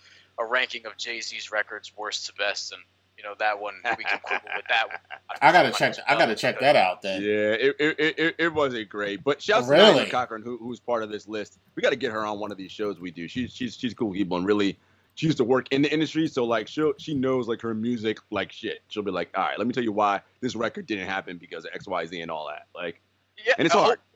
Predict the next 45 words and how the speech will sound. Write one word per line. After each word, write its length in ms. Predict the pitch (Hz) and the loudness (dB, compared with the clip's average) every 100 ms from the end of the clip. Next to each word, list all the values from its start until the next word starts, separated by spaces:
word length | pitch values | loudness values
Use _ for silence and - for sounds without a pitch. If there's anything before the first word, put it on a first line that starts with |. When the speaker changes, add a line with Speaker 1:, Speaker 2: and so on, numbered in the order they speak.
| _ _ _ _ | _ _ _ _
Speaker 1:
and 100 | 180 185 | -2 2
hopefully 440 | 226 226 247 233 | 2 0 -4 -2
that 200 | 220 190 | 2 2
happens 540 | 175 269 277 208 175 - | 2 0 0 -10 -16 -12
because, 400 | 156 165 156 - | -8 -2 -2 -2
like, 400 | 143 139 135 127 - | 0 2 2 -2 -8
you 80 | 190 | -2
know, 240 | 143 139 | 0 0
hopefully 380 | 160 175 208 190 | -2 -4 0 0
it 80 | 170 | 2
happens 360 | 208 - 190 | 0 -2 -10
when 120 | 175 | -6
my 80 | 175 - _ 220 | -6 -6 _ -4
fucking 260 | - 196 | -2 -8
connection 500 | - 247 - - 131 | -14 -8 -8 -8 -14
is 120 | 107 | -18
better. 180 | - - - - - 1077 | -14 -14 -12 -12 -10 -10
Speaker 2:
<laughs> 380 | - - - - | -10 -16 -20 -20
Speaker 1:
Jesus 300 | - - - 113 | -18 -16 -10 -4
Speaker 2:
You're 140 | 135 135 | 0 0
Speaker 1:
Christ. 140 | - | 4
Speaker 2:
so, 240 | 131 147 135 | 6 6 6
you're 140 | 135 | 0
so 200 | - 139 | 2 2
mad 300 | 127 127 131 | 4 4 4
at 100 | 110 | 2
this 140 | 113 | -4
connection. 420 | - 123 131 - 110 - - - _ 202 | 0 2 2 0 -8 -8 -16 -18 _ 12
Wait, 200 | 208 208 | 12 12
is 80 | 185 | 12
this, 180 | 262 214 | 8 6
is, 340 | 220 196 214 | 8 8 8
is 240 | 220 202 190 | 8 8 8
this 240 | 262 302 | 4 6
a, 160 | 262 208 - - - - - _ - | 4 4 -2 -18 -14 -10 -10 _ 8
I'm 220 | 160 190 | 8 10
looking 220 | 208 202 | 8 6
at, 120 | 143 | 4
did 140 | 160 151 | 2 4
Vulture 340 | 147 202 220 | 6 6 6
do 160 | 180 185 | 2 4
this? 240 | 170 143 | 4 2
It's 220 | - 147 - | -4 -4 4
the 240 | 147 131 | 6 6
ranked 480 | 113 127 156 156 | 4 4 4 2